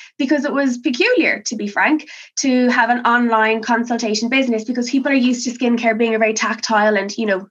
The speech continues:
touching and in close proximity s-, service, where for me, the consultation is actually about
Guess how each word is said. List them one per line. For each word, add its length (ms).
touching 460
and 160
in 180
close 220
proximity 880
s-, 220
service, 500
where 460
for 160
me, 240
the 80
consultation 760
is 200
actually 480
about 420